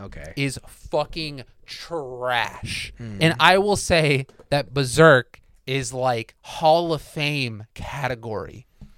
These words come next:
Speaker 1: Yeah.
Speaker 2: for, for manga. That
Speaker 1: Yeah.
Speaker 2: shit is insane.
Speaker 1: I think most people would agree with that.
Speaker 2: Yeah.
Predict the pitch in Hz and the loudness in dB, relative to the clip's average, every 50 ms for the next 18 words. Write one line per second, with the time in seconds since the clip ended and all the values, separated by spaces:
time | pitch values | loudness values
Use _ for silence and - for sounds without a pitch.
0 | _ - - - - _ _ _ _ 214 220 220 226 151 139 123 - - - - | _ -20 -20 -20 -20 _ _ _ _ -6 -4 -2 0 0 0 0 -4 -8 -14 -6
1 | - 127 120 120 117 123 110 104 101 101 - - - - - - _ _ _ - | -4 -2 -2 -2 -2 -2 -2 -2 -2 -4 -10 -16 -16 -16 -16 -20 _ _ _ -20
2 | _ - - - 127 131 170 165 160 165 160 - - - - - - 139 123 120 | _ -4 2 4 4 4 4 2 0 -4 -6 -8 -10 -10 -8 -6 -6 -6 -6 -6
3 | 117 - 107 101 - - - - - - 101 - 160 180 214 202 190 185 175 170 | -10 -10 -16 -16 -16 -16 -14 -14 -12 -14 -8 -6 -2 2 2 2 2 2 2 2
4 | 160 - - 165 151 147 147 135 135 120 123 123 120 123 120 - - 123 127 131 | 0 0 -2 -2 0 0 -2 -2 -4 -8 -8 -10 -8 -10 -10 -12 -12 -12 -12 -14
5 | - _ _ _ _ _ _ _ _ - 120 117 | -16 _ _ _ _ _ _ _ _ -10 -10 -10